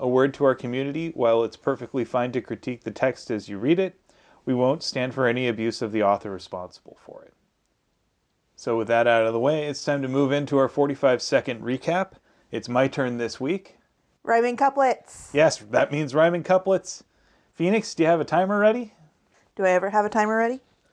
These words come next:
Speaker 1: Sometimes.
Speaker 2: Do you think I have a timer ready now? You're looking at me.
Speaker 1: Well, it, that's just the, the prompt. I mean, uh, through the magic of editing, you will.
Speaker 2: No, I'm leaving it all in.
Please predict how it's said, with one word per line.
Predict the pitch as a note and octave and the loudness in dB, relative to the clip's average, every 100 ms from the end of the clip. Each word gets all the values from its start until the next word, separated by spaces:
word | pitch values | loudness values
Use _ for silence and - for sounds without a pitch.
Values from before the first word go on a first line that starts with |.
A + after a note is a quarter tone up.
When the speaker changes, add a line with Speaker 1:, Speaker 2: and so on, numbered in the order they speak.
| _ | _
Speaker 1:
Sometimes. | - A2+ G#2 C3+ F3+ - - _ _ _ _ | -12 -10 -8 -6 -6 -10 -18 _ _ _ _
Speaker 2:
Do | - E3+ | -6 -4
you | E3+ | -2
think | F#3 | -2
I | F3+ | 2
have | G3 F#3+ | 2 0
a | |
timer | G3 F#3+ F#3+ | 2 2 2
ready | F#3+ F#3+ F#3 | 2 2 2
now? | F3+ G3+ | 2 4
You're | A3+ | 2
looking | G3+ G3+ C4 G3 | 2 0 -2 -4
at | - | -4
me. | D#3 F3+ _ _ _ _ _ _ _ | -8 -10 _ _ _ _ _ _ _
Speaker 1:
Well, | D#3 D3 D3 | -2 0 0
it, | D3 D3 - _ | -2 -4 -8 _
that's | D3+ C3 - | 2 2 -2
just | C#3+ - - | -4 -4 0
the, | A#2 G2+ _ _ _ | 0 0 _ _ _
the | - | -14
prompt. | - B2+ A#2+ F#2 F#2+ - | -4 0 2 0 -6 -6
I | G2 | -6
mean, | F#2 F2+ | -8 -10
uh, | F#2 - - D#2 | -12 -14 -20 -14
through | A2+ | -10
the | G2 | -4
magic | G2 A#2+ G#2+ B2+ | 2 2 0 -6
of | G#2+ | 0
editing, | C3 E3 A#2 A#2 | 2 2 0 -2
you | A2 | -2
will. | G2 F#2+ D3+ - _ _ _ _ | 0 0 -2 -6 _ _ _ _
Speaker 2:
No, | C4+ | 0
I'm | C#4 C4 | 0 2
leaving | B3+ A#3+ | 0 0
it | A3+ | 2
all | G3+ F#3 | 2 2
in. | F3 | 0